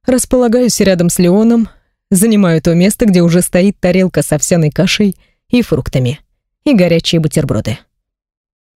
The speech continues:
Я смотрю на свой завтрак, и мне хочется хорошенько прочистить желудок. Какое отвратительное состояние.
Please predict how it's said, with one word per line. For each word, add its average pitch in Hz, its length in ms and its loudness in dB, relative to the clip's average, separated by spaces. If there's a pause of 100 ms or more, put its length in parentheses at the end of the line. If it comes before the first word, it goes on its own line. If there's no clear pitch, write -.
(140)
Я 196 200 2
смотрю 190 400 0
на 180 100 2
свой 180 220 0
завтрак, 180 480 -2
и 175 40 4
мне 202 200 4
хочется - 500 -2
хорошенько 202 760 0
прочистить 185 680 -2
желудок. 175 640 -2 (720)
Какое 208 380 0
отвратительное 226 840 0
состояние. 180 720 -2